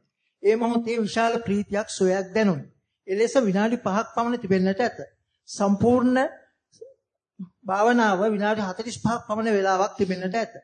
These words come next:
ආලෝකය නිරීක්ෂණය කරන අතරතුර සුසු-, සුසුම් රැල්ල නැවත මතුවේ. එවිට මම හුස්ම රැල්ල නිරීක්ෂණය කරමි.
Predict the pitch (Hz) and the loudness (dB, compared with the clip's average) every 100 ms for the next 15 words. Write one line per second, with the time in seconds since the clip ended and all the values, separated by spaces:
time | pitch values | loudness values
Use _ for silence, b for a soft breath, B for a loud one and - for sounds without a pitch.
0 | _ _ _ - 196 226 247 240 269 233 | _ _ _ -4 0 4 4 2 0 0
1 | 190 214 - 226 240 240 240 220 - 214 | 0 -4 -6 -6 -6 -8 -4 -4 -2 -2
2 | 202 185 156 190 - b b - 175 277 | 0 0 0 -6 -14 b b -4 -2 -2
3 | 214 - 185 247 233 226 175 151 220 - | -2 0 0 0 -2 -2 -2 -8 -12 -14
4 | _ - 190 220 247 220 208 170 123 - | _ -2 2 4 4 2 2 -2 -6 -16
5 | _ - 202 233 240 247 254 226 190 202 | _ -4 -2 -2 -2 -2 -2 -2 0 2
6 | 254 - _ - 190 233 240 240 240 233 | 0 -6 _ -8 -4 -2 0 0 0 2
7 | 208 220 - 214 226 226 208 143 | 2 0 -2 0 0 -2 -4 -6